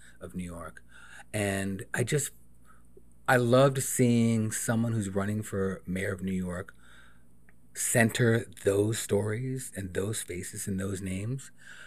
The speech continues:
But also it made me think of the people in my life who I wanted to kind of celebrate. Um, so I've been kind of, like,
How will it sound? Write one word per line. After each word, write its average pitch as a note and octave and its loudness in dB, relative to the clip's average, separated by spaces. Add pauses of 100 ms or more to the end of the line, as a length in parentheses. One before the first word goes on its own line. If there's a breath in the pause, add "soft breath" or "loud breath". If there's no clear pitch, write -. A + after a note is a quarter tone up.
(460 loud breath)
But D3+ 4
also F#3 4
it F#3 6
made E3 4
me D#3+ 4
think D3+ 2
of C#3+ -2
the B2+ 8
people C3 2
in G#2+ -2
my G2 2
life B2 0
who - -2
I G2+ 0
wanted G#2 -6
to G#2 -8
kind G#2+ -6
of G#2 -6
celebrate. A#2 -4 (420 loud breath)
Um, G2+ -4 (300)
so - 0
I've A#2+ 6
been A#2+ 4
kind B2+ 4
of, A2 0
like, G#2+ 0